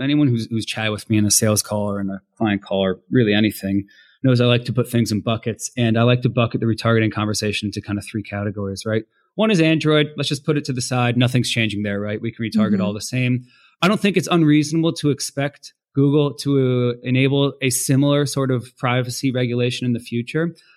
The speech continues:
Speaker 1: I don't have any data to really back that up, but it just, I don't think it's unreasonable to think that that could be a plausible outcome, uh,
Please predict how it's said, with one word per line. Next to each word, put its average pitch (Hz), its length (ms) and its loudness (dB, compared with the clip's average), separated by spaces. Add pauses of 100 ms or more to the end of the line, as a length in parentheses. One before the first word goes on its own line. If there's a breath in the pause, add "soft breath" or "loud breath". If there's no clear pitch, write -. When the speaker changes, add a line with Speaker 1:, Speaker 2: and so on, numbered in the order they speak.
(120)
Speaker 1:
I 123 80 0
don't 127 140 0
have 131 240 2
any 135 140 4
data 120 320 2
to 120 100 -2
really 123 480 0
back 117 260 -4
that 113 160 -4
up, 135 300 -4
but 110 200 0 (480)
it 175 140 0
just, - 260 2 (360)
I 160 80 4
don't 156 140 4
think 147 160 2
it's 127 100 0
unreasonable 120 480 2
to 104 60 -4
think 107 180 -2
that 113 260 -2
that 117 180 -2
could 117 200 0
be 107 220 2
a 104 140 2
plausible 104 580 -2
outcome, 98 580 -6
uh, 98 320 -2